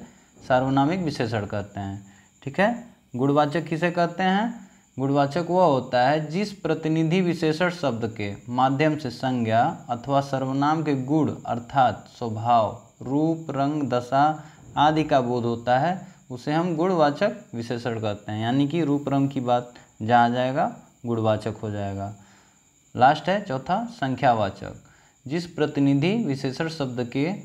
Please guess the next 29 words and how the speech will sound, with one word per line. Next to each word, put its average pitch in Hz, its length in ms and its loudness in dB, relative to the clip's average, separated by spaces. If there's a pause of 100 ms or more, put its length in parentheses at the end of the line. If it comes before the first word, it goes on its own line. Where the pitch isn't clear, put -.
माध्यम 131 520 2
से 143 160 -2
संज्ञा 139 460 0
की 107 280 -6
संख्या 151 600 -2
का 156 180 2
बोध 110 220 0
होता 104 380 -4
है। 104 80 -6 (420)
देखिए 139 180 -4
संख्या 143 460 2
है, 156 260 0 (600)
संख्या 123 300 -2
का 139 140 0
बोध 135 260 0
होगा 139 200 2
वहाँ 143 240 4
पे 180 220 -4 (100)
संख्यावाचक 135 840 -4
विशेषण 113 460 -4
होगा। 101 380 -4 (380)
ठीक 135 160 -2
है, 240 240 0 (200)
इसको 117 220 -6
याद 131 180 2
रखिएगा। 147 460 0 (3000)
आगे 131 180 2
देखिए 151 280 0
विशेष्य। 107 640 -4